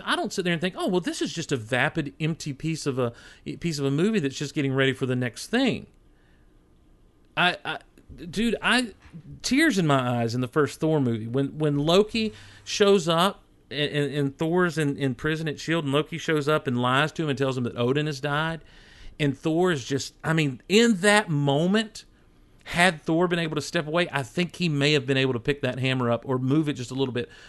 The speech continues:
because it's in that moment when his world comes crashing down, when he's finally humbled, and he looks at Loki and he says, "I'm sorry." Oh my gosh, that broke me. I had tears in my eyes watching that moment.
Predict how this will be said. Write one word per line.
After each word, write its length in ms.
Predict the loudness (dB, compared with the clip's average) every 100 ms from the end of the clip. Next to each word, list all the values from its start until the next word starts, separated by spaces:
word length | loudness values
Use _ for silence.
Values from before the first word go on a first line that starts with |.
| -8
because 320 | -4 -2 -2 -4
it's 200 | -6 -4
in 240 | -2 0 2
that 260 | 2 2
moment 400 | 2 2 2 0
when 180 | 0 0
his 240 | -2 -6
world 400 | -2 4 4 4
comes 220 | 0 -4 -4
crashing 360 | -4 -4 -4
down, 100 | -2
when 60 | -2
he's 140 | -4
finally 360 | -4 -2 -2 -2
humbled, 240 | -2 -4 -12 -12
and 160 | -4 -2
he 140 | -2
looks 340 | -2 -2 -4 -6
at 80 | -4
Loki 280 | -4 -4
and 60 | -6
he 40 |
says, 180 | -6 -6
"I'm 140 | -6 -4
sorry." 500 | -4 -2 -2 -2 -6 -12 -14
Oh 100 | -8
my 160 | -6 -6 -8
gosh, 280 | -8 -8 -8
that 260 | -8 -6
broke 440 | -2 2 2 0 -2
me. 220 | -2 -2
I 200 | -2 -2
had 260 | -2 -6
tears 440 | -12 -4 0 2 2
in 100 | 2
my 320 | 0 0 -2
eyes 120 | -2
watching 300 | -4 -4 -6
that 160 | -6 -6
moment. 440 | -6 -8 -12 -18